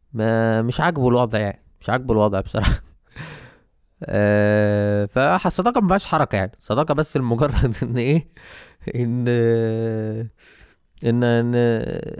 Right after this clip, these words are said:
ان انا هز-، أ-، أ-، أ-، أ-، انا واثق فيه وهو واثق فيا و-، و-، واننا ممكن ندخل بيت بعض مثلا، ونتبسط وناكل مع بعض ونشرب مع بعض ويعني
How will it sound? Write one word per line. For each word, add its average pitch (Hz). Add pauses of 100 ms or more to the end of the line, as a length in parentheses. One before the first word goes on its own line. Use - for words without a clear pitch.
(180)
ان 117
انا 123
هز-، 120
أ-، -
أ-، 117
أ-، 127
أ-، -
انا 139
واثق 143
فيه 139
وهو 131
واثق 131
فيا 143
و-، 151 (1160)
و-، 104
واننا 101
ممكن 120
ندخل 117
بيت 107
بعض 95
مثلا، 95 (260)
ونتبسط 98
وناكل 98
مع 87
بعض 98
ونشرب 95
مع 90
بعض 92
ويعني 107